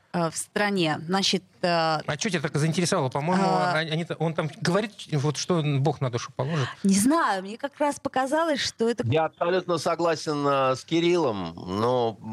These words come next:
Speaker 3: почему-то все, а, в России, ну, не все, но вот многие очень, а, м, почему-то любят воспринимать, э, всерьёз, э,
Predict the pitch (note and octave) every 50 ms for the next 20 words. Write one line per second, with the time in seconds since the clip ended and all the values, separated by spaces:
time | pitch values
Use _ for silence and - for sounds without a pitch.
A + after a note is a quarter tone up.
0 | G#2 G2 A2+ - - C#3 C#3+ D3 C#3+ - C3+ B2 - - - D#3 D#3+ D#3 C#3+ C3
1 | - - - - - - _ - A#2 A2+ A2+ A2+ A2+ A#2+ B2+ C3 C3 - - -
2 | D#3 D#3+ D#3+ D#3 D3+ C#3+ C3 B2 A#2+ A2+ G#2+ A2 A2 A2+ B2+ C3+ C3+ C3+ B2+ -
3 | - E3+ E3 D3 C3 B2 B2 B2 A#2+ A2+ A2 G#2+ G#2+ A2 A2 A2+ G#2+ - A2+ A2+
4 | A#2 B2+ C3+ C3+ B2+ A#2+ G2 G2 F#2+ F#2 F2+ E2+ - - - D#2 D2+ - - -
5 | - - - - - - - - G2+ F#2+ F#2+ G2 G2+ G2+ G2 F#2+ F#2+ F#2+ F#2+ F#2+
6 | F#2+ F#2+ F#2 F#2+ F#2+ F#2+ F#2 F#2 F#2 F#2 F#2 F#2 F#2 F2+ F#2 F#2 F2+ F2+ F2+ F2+
7 | F2+ F2+ F2 E2+ - - - F#2+ G2 F#2+ F2+ F#2+ - - B2 A#2 - B2+ B2 C#3
8 | C#3+ C#3+ C#3 - A#2+ A#2 A2+ - - B2 B2 B2+ B2+ B2+ C3 C#3 C3+ C3 - -
9 | A#2+ B2 A#2+ A#2 A2+ A2 A2 G#2 - - B2+ A#2+ B2 C#3 D3+ D3+ C#3 - - -
10 | B2 A#2 A2+ G#2+ G2+